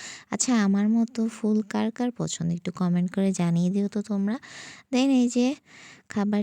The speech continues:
টেবিলে বসে পড়লাম, সবাইকে খাবার টেবিলে বসার জন্য মাইকে বলা হচ্ছিল।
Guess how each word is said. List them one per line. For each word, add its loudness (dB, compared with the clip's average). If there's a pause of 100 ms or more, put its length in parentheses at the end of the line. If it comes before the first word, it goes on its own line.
টেবিলে 2
বসে -2
পড়লাম, -2
সবাইকে -2
খাবার -2
টেবিলে -2
বসার -2
জন্য -2
মাইকে -2
বলা 0
হচ্ছিল। -8